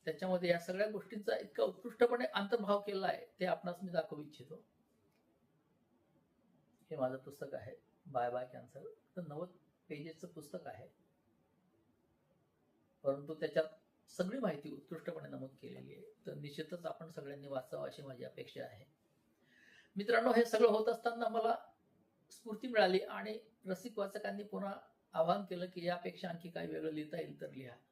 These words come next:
मग मी व्यक्तिमत्वाचा आविष्कार म्हणून दुसरं पुस्तक लिहिलं, तेही आपणास दाखवू इच्छितो. हे दुसरं पुस्तक आहे व्यक्तिमत्वाचा आविष्कार.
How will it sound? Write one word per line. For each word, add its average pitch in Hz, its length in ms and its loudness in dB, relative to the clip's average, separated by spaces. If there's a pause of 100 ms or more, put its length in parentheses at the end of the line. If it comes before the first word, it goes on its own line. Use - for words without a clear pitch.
(840)
मग 202 160 6
मी 214 100 4
व्यक्तिमत्वाचा 220 680 6
आविष्कार 202 400 4
म्हणून 208 200 2
दुसरं 196 280 -4
पुस्तक - 380 -6
लिहिलं, 135 260 -6 (1160)
तेही 185 140 6
आपणास 196 320 6
दाखवू 160 260 4
इच्छितो. 151 320 -12 (2500)
हे 185 100 -4
दुसरं 175 280 -4
पुस्तक 170 340 -8
आहे 143 140 -6
व्यक्तिमत्वाचा 139 640 -8
आविष्कार. - 400 -12